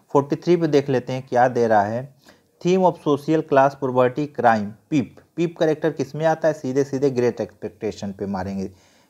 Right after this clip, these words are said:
चार्ल्स डिकेंस की नॉवेल है पीप, जो भी पढ़ा होगा यह सीधे सीधे हमारे नोट से प्रश्न फंसा है, पीप कैरेक्टर वहाँ से। देखिए यानी almost चालीस से पचास परसेंट तो ऐसे आएंगे और कुछ पिछले साल के पेपर दे देंगे, वहाँ से रिपीट हो जाएंगे, आपका काम बन जाना है, ठीक है।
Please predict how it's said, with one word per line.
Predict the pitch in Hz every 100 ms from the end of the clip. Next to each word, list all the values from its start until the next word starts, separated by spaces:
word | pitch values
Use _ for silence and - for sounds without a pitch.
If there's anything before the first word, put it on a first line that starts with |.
| - 113 -
चार्ल्स | 131 143 139
डिकेंस | 131 139 139
की |
नॉवेल | 131 123 143
है | 156
पीप, | 151 160 170 131
जो | 131 131 143
भी | 156
पढ़ा | 170 147 147
होगा | 135 135
यह | 143 156
सीधे | 156 127 139
सीधे | 135 131
हमारे | 127 123 143 175
नोट | 131 120
से | - 127
प्रश्न | 113 117 -
फंसा | 117 110 - 98
है, | 95 95 - _ _ _ -
पीप | 123 -
कैरेक्टर | 95 90 92
वहाँ | 92 90
से। | 90 87
देखिए | 104 - 90 - _ _ _ _ -
यानी | - - 180 202 220
almost | 196 196 214 226 -
चालीस | 175 180 190
से | 175
पचास | 170 165 160 170
परसेंट | 165 160 170 165
तो | 156
ऐसे | 147 180
आएंगे | 175 180 180
और | 170
कुछ | 170 160
पिछले | 143 151 151
साल | 156 151
के |
पेपर | 151 139 127 151
दे | 160
देंगे, | 156 170 151
वहाँ | 135
से | 139
रिपीट | 131 143 151
हो | 160
जाएंगे, | 165 175
आपका | 147 135
काम | 127 127 127
बन | 117 107
जाना | 104 104
है, | 104 117
ठीक | 190 208
है। | 135